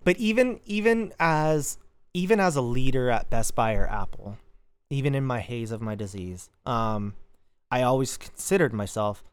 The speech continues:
a servant leader, um, where my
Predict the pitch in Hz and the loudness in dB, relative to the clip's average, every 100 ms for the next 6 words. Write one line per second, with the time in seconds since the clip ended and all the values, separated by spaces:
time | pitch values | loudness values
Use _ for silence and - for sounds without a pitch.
0 | _ _ 107 - 143 120 113 107 101 78 | _ _ -4 0 0 0 -4 -6 -8 -10
1 | 95 - _ _ _ - 113 107 101 95 | -14 -20 _ _ _ -8 -6 -6 -6 -8
2 | 98 - _ 127 120 110 110 113 - 127 | -12 -16 _ -8 -6 -4 -6 -8 -10 -6
3 | 127 135 139 135 131 | -2 0 2 0 -2